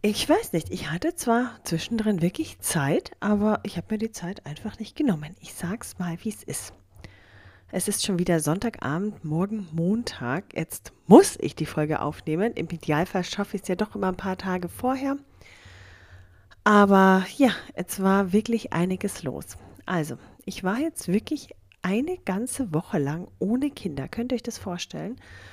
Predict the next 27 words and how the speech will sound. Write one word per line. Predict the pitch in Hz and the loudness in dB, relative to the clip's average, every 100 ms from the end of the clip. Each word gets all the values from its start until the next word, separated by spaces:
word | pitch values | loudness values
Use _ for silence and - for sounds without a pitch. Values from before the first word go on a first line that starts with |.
| - - - | -20 -20 -2
Samstag | 180 220 - - | 2 2 0 0
von | 233 | 2
der | 190 | 4
Woche | 208 - | 2 0
ist | - - 196 | -4 -6 -2
mein | 170 156 | -2 -2
Mann | 151 180 311 - - - - _ _ _ - | -4 -2 -4 -6 -20 -20 -20 _ _ _ -6
mit | 208 202 | -2 -2
den | 202 | 0
Kindern | 214 214 214 | 0 2 2
nach | 196 | -2
Österreich | 196 - 208 214 220 | -6 -4 -2 -2 -4
gefahren, | - - 247 359 | -6 -4 -2 -2
zur | - 269 | -4 -4
Familie. | 190 190 185 190 285 | -2 -2 0 0 -2
Er | 262 202 | -2 -6
hat | 190 | -4
einen | 190 | -6
Skikurs | - - - 247 240 | -6 -8 -4 -2 -2
gemacht | 247 226 - | -2 -2 -2
mit | 202 | -4
der | 180 | -4
Großen. | - 185 311 - 330 | 0 2 2 -2 -4
Die | 247 | -4
Kleine | - 175 175 | 0 0 2
wurde | 170 170 | -2 -2
be-, | - | -6